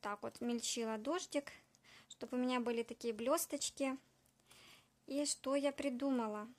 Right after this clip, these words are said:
Я их тоже наклею. Посажу я их на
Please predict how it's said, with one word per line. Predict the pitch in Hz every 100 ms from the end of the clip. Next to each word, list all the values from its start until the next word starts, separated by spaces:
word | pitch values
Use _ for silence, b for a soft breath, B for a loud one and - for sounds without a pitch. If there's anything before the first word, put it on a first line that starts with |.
| _ _ B B B
Я | 254 269
их | 254 -
тоже | - 254 240 240
наклею. | 226 220 233 269 320 247 233 - _ _ _ - _ B B B B B B B -
Посажу | 240 - 247 262
я | 254 240
их | - 240 226 254
на | 247 233